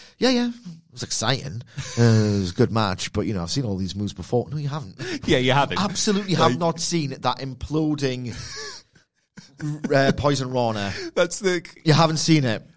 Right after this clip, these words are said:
Speaker 2: Vikingo in particular is, like, the one guy you cannot apply that to. Like, unless you've seen,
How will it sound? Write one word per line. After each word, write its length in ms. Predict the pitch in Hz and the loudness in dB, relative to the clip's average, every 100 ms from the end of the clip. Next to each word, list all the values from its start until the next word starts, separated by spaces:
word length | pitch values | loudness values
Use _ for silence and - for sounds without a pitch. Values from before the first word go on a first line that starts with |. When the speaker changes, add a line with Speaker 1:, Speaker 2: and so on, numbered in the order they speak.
| - | 2
Speaker 2:
Vikingo 480 | 156 160 190 180 185 | 2 4 2 4 4
in 60 | 180 | 4
particular 480 | 185 151 143 113 | 0 -2 2 2
is, 120 | 110 117 | 2 2
like, 120 | 123 | 0
the 80 | 120 | 2
one 240 | 123 131 | 2 2
guy 140 | 127 | 2
you 180 | 123 120 | 0 -2
cannot 440 | 113 - 139 127 117 | -8 -2 0 0 -2
apply 300 | 123 131 131 | 0 2 2
that 180 | 139 147 | 0 0
to. 180 | 165 - - - | -4 -4 -8 0
Like, 180 | 151 156 | 0 2
unless 500 | 151 147 165 170 - | 0 2 2 2 0
you've 140 | 190 | -2
seen, 500 | - 165 135 117 107 | -2 -2 -2 -2 -4